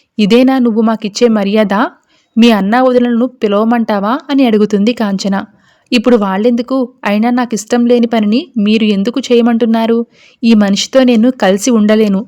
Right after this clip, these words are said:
అని తేల్చి చెప్పేస్తుంది స్వప్న. "భార్యాభర్తల బంధం అంటే నీకు నచ్చినప్పుడు మోసి,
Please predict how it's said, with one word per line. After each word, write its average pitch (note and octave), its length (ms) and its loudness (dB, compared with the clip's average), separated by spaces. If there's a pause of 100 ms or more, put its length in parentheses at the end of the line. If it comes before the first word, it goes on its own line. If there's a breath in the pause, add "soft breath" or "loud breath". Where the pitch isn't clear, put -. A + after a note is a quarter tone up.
(100)
అని C4 220 0
తేల్చి G#3+ 400 0
చెప్పేస్తుంది G#3 600 -2
స్వప్న. G3 460 -4 (480 soft breath)
"భార్యాభర్తల A#3+ 680 -2
బంధం A3 360 -2
అంటే A3 360 -2
నీకు A#3+ 320 -2
నచ్చినప్పుడు A3+ 640 0
మోసి, G#3 500 -2